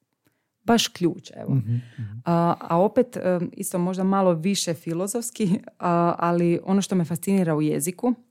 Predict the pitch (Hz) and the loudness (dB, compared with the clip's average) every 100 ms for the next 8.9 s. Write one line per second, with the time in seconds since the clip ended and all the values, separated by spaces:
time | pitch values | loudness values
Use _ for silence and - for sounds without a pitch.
0 | _ - 180 196 190 151 - 156 151 147 | _ 0 2 2 0 -2 -4 -2 -2 -4
1 | - - 147 147 - 240 - _ _ _ | -8 -6 -6 -4 -4 -6 -8 _ _ _
2 | _ _ 180 175 170 214 214 - 196 190 | _ _ 0 0 2 0 -2 0 0 0
3 | - 170 170 160 - 151 - 180 220 185 | -2 0 0 -2 -4 -6 -2 0 2 2
4 | 196 160 185 226 - 180 185 175 185 190 | 2 0 0 -2 -4 -2 -2 0 -2 0
5 | 175 151 147 - 175 165 175 170 - 170 | 2 2 2 -4 -6 -4 -2 -4 -4 -2
6 | 165 156 170 160 233 240 247 226 - 175 | 0 0 2 2 2 2 2 0 -4 -4
7 | 170 165 156 156 147 175 160 151 151 - | -2 0 0 -2 -2 0 2 2 0 -2
8 | - 156 156 160 - 185 180 127 123 | -4 -2 0 -2 -2 -2 -2 -2 -4